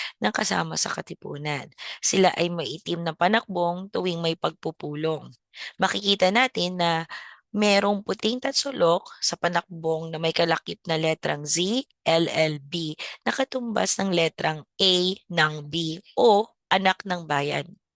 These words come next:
na batay sa kodigo ng katipunan. At tuwing sila ay merong pagpupulong, meron silang code, okay, or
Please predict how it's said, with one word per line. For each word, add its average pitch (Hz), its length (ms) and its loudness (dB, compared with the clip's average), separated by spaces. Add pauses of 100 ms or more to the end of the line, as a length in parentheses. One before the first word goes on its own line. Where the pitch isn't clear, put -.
na 175 80 2
batay 160 520 2
sa - 200 0
kodigo 160 520 -2
ng 151 160 -6
katipunan. 147 760 -8 (760)
At 185 200 2
tuwing 196 280 2
sila 175 360 4
ay 170 160 4
merong 160 460 0
pagpupulong, 196 920 -2 (720)
meron 214 320 4
silang 196 380 2
code, 202 420 0 (540)
okay, 175 320 0
or 160 180 0